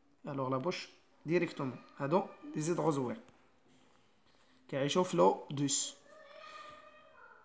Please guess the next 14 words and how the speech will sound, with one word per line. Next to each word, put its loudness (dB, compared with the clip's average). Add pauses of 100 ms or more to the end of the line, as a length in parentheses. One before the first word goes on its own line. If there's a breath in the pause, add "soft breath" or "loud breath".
(240)
امبريون 4 (100)
دون 2
سا 4
كوك. -12 (120)
اذا -2
كما 0
كنشوفوا -2
هنايا 2 (200)
سيكل 0
فيتال 4
ديال 2
واحد 4
اللي 0
دغا. 4